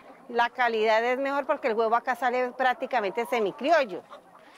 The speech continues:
El huevo acá no contiene nada de químico, nada de hormonas, nada de nada, solo alimentación. Eh, purina, mataratón, salvado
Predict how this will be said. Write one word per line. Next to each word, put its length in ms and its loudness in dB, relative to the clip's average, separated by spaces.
El 120 4
huevo 200 4
acá 220 -2
no 160 -2
contiene 580 -2
nada 380 2
de 100 -2
químico, 560 -2
nada 320 2
de 120 0
hormonas, 580 -2
nada 440 0
de 80 -2
nada, 380 -2
solo 260 -2
alimentación. 880 -2
Eh, 640 2
purina, 760 0
mataratón, 800 2
salvado 500 2